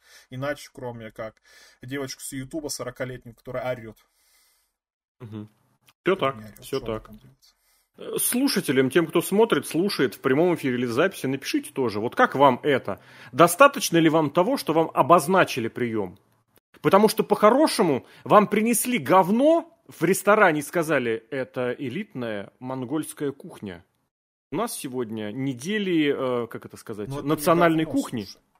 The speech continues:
Speaker 2: Нет, я тебе вот, ну, прям натурально, когда Пентагон не доносит суперкик за километр,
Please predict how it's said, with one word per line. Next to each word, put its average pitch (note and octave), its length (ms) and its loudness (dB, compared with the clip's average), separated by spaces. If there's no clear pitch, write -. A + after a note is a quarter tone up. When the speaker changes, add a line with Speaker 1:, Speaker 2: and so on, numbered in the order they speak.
Speaker 2:
Нет, B2+ 180 -2
я A2 140 -8
тебе A#2 200 -14
вот, - 120 -16
ну, C3+ 160 -6
прям C3 240 -2
натурально, C3+ 380 0
когда C3 480 0
Пентагон D3 480 -2
не C3+ 100 -4
доносит C#3 400 -4
суперкик C#3 500 -10
за B2 160 -6
километр, D3 680 -2